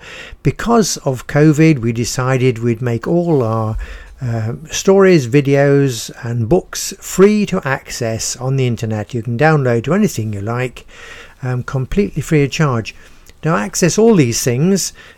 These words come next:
you can look at our new website, w w w dot its a rum life dot com. That's I T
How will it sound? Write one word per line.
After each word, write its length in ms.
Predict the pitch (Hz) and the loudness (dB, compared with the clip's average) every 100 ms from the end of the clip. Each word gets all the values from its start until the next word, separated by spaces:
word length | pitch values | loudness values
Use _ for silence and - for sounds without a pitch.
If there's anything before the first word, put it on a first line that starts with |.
| - | -2
you 140 | 165 | -2
can 180 | 165 160 | 0 0
look 160 | 208 | 0
at 60 | 175 | 0
our 140 | 160 | 2
new 160 | 156 165 | 2 4
website, 600 | 185 165 - 123 117 123 - - - _ | 4 4 2 -4 -4 -6 -16 -20 -20 _
w 420 | 113 214 208 226 | 6 6 6 0
w 360 | 170 175 156 139 | 2 2 4 2
w 360 | 135 151 151 143 | 4 4 4 6
dot 340 | 151 147 - - - | 4 2 -4 -18 -10
its 320 | - 226 - 214 | -2 -2 0 0
a 80 | |
rum 260 | 190 180 135 | 4 4 4
life 600 | 104 90 127 165 - - - - _ - - - | 0 -2 -2 -4 -6 -14 -20 -20 _ -20 -20 -10
dot 360 | 104 104 - - | -8 -8 -10 -14
com. 580 | - 196 190 113 95 92 - _ _ - | -8 -4 -2 -4 -8 -14 -18 _ _ -16
That's 240 | 107 - - | -14 -16 -6
I 360 | 156 175 156 147 | -2 0 0 -2
T 600 | - - 139 131 131 123 | -8 -4 -2 0 -2 -2